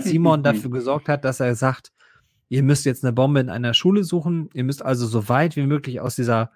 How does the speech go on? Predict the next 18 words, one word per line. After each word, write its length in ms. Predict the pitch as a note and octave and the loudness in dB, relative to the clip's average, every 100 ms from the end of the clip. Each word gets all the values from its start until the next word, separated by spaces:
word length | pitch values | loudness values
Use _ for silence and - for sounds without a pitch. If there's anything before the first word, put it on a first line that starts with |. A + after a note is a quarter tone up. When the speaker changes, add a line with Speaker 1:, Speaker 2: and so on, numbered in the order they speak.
| _ _ - | _ _ -4
Speaker 1:
Wall 280 | C3+ E3+ | 4 4
Street 380 | - - D3 C#3+ | 2 -2 -4 -2
Gegend 400 | C3+ C3+ B2+ A#2 | -4 -2 -4 -4
raus." 440 | A2+ E3+ G3+ G3 - _ _ _ _ _ _ _ _ _ - | 0 2 2 0 -12 _ _ _ _ _ _ _ _ _ -2
Und, 300 | C3 C3 - | 0 0 -4
ähm, 280 | C3 B2+ A#2+ | -4 -4 -2
dafür 340 | C3+ C3+ C3 | -2 -2 -6
sorgt, 260 | B2 B2+ B2 | -4 -6 -6
dass 140 | A#2 | -6
er 140 | G2+ | -4
also 260 | A2+ A#2+ A2+ | -4 -4 -6
quasi 500 | - - A2+ A2 G#2+ | -6 -2 -2 0 -6
freies 380 | - G#2+ A2 - | -4 -2 -2 -2
Spiel 240 | - D#3+ | 0 0
und 140 | B2+ A2 | 0 -2
freie 260 | A2+ G#2+ | -2 0
Hand 220 | A#2+ C#3 | -2 0
hat 160 | B2+ - | 0 -2